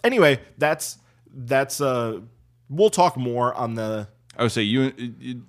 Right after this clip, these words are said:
Speaker 2: you and J P, um,
Speaker 1: This week we'll be getting together. We'll, hopefully we'll have a guest, but if we don't, we'll just, you know, go into more depth on this.
Speaker 2: They'll just read more of, uh, Keith Law's <laughs> write-ups.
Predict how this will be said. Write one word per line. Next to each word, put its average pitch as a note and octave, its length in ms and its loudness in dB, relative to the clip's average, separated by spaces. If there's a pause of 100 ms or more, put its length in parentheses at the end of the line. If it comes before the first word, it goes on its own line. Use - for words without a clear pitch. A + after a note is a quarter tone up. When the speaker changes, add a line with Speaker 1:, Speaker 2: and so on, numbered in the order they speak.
(140)
Speaker 2:
you C3+ 220 0
and C3 80 4
J A2 160 0
P, G2 380 -4 (160)
um, F#2 200 -4
Speaker 1:
This D3+ 220 0
week A#2+ 240 -6
we'll A#2 100 -4
be G#2+ 220 -6
getting G#2+ 420 -8
together. G2 480 -8 (140)
We'll, A2+ 160 -10
hopefully C#3 280 0
we'll B2+ 120 0
have B2 100 2
a A#2 60 -10
guest, G#2 440 -8
but F#2+ 320 -10 (460)
if A2+ 180 -8
we A#2+ 120 -6
don't, G#2 480 -8
we'll G2 160 -10
just, F#2+ 320 -14
you G2 120 -14
know, F2+ 140 -14 (240)
go G2+ 360 -8
into A2 200 -10
more F#2 220 -10
depth E2 320 -18
on E2+ 160 -14
this. G2 320 -18 (100)
Speaker 2:
They'll G#2 140 -4
just F2+ 260 -6
read F2+ 460 -6
more F2+ 280 -4
of, E2+ 240 -10
uh, D#2+ 440 -8
Keith - 280 -10
Law's E2 600 -8 (180)
<laughs> - 140 -18
write-ups. - 720 -14